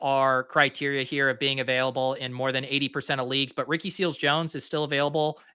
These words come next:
in eighty point nine percent of leagues. He played a hundred percent of the snaps yesterday. He is exactly who Logan Thomas was in this offense, albeit maybe not quite as exciting of a talent, but fifteen targets, ninety-nine yards, and a score over his previous two weeks. So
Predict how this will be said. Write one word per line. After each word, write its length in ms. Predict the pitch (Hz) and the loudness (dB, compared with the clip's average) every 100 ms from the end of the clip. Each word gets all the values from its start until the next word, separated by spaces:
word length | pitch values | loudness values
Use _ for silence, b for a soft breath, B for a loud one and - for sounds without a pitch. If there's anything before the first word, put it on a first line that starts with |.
| - | 0
in 320 | 143 135 131 - | 2 2 0 -2
eighty 200 | 143 151 | 0 0
point 320 | - 151 135 | -2 -6 -6
nine 340 | 127 139 160 | -2 2 2
percent 360 | 160 165 - 160 | 0 -2 0 0
of 80 | 131 | 2
leagues. 320 | 139 139 139 | 0 0 0
He 80 | 143 | -4
played 220 | 139 147 | 0 0
a 40 | |
hundred 440 | 123 - 165 190 185 | 0 -2 0 0 0
percent 320 | 175 - 156 | -4 -2 -2
of 40 | |
the 60 | 147 | -2
snaps 400 | - 139 139 139 - B | -2 4 4 2 -6 B
yesterday. 460 | B 156 - 151 143 | B 2 4 0 0
He 260 | 175 170 180 | 2 -2 2
is 340 | 160 160 151 | 4 4 2
exactly 800 | 147 123 135 143 - 151 143 135 - _ | -2 0 4 4 2 0 2 0 -6 _
who 300 | - 156 151 | -4 0 0
Logan 400 | 135 143 151 139 | 0 2 0 -2
Thomas 400 | 127 135 156 160 | 0 0 0 0
was 300 | 170 180 185 | 2 2 0
in 120 | - | -4
this 140 | 180 175 | -2 0
offense, 420 | 170 170 190 175 | 2 2 0 0
albeit 360 | 143 139 139 135 | -2 0 0 0
maybe 200 | 131 131 | -4 -4
not 220 | 131 127 _ | -4 -4 _
quite 340 | - 143 160 - | -6 0 0 2
as 160 | 170 | -2
exciting 400 | 170 - 147 165 165 | -2 -2 -2 0 -2
of 60 | |
a 40 | 160 | -2
talent, 360 | - 175 180 - B B | 2 4 4 0 B B
but 200 | 170 139 | 4 6
fifteen 360 | 190 190 - 175 | 2 2 -2 -4
targets, 420 | 160 151 147 - | 2 2 2 0
ninety-nine 380 | 147 147 143 139 | 0 2 0 2
yards, 300 | 135 139 135 | 2 2 0
and 80 | 131 | -6
a 20 | |
score 460 | - - 139 147 147 | -8 -4 0 2 2
over 180 | 139 | 0
his 140 | 131 127 | -2 -4
previous 400 | - 143 139 - | -4 -2 -2 -4
two 180 | - 131 | -6 -4
weeks. 320 | 139 143 - | -2 -4 -4
So 340 | - 135 123 | 0 2 2